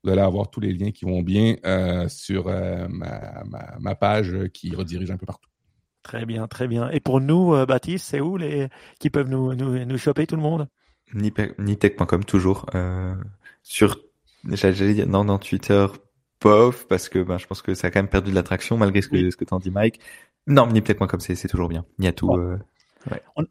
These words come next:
Speaker 2: on a toujours la petite communauté au Signal. Si vous voulez
Speaker 3: Oui,
Speaker 2: en faire partie,
Speaker 3: en
Speaker 2: vous
Speaker 3: effet.
Speaker 2: pouvez toujours venir. Euh, elle est active, des fois moins active,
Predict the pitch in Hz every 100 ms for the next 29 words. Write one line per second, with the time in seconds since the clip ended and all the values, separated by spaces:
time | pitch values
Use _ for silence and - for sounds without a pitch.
0 | _ 151 151 - 165 156 - - 156 156
1 | 143 147 - 143 147 175 196 - - 131
2 | 139 127 123 120 127 - 120 - 120 117
3 | 120 - 131 117 120 127 160 156 - -
4 | - - 143 294 226 196 196 - 208 226
5 | 196 175 170 151 165 160 - 180 202